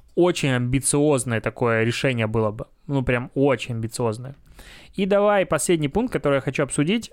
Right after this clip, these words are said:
а, про вакансию. Тут, короче, ну, все мы живем в чатах. Вообще чаты — это то, что, как бы,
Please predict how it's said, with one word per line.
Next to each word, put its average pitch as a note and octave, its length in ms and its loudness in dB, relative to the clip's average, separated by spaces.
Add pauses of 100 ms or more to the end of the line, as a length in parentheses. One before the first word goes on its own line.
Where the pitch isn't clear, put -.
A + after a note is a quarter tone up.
(120)
а, D3 140 0
про D#3 360 0
вакансию. C3+ 560 -4
Тут, E3 140 -4
короче, C#3 500 -2 (160)
ну, D#3 300 -2
все - 240 -2
мы F#3+ 100 0
живем C3 260 0
в - 80 -8
чатах. A#2 420 -4
Вообще C3+ 300 -2
чаты — F3+ 380 -2
это D3+ 460 -2 (400)
то, F3+ 180 2
что, C3+ 640 0 (580)
как B2 200 -4
бы, A#2+ 260 -2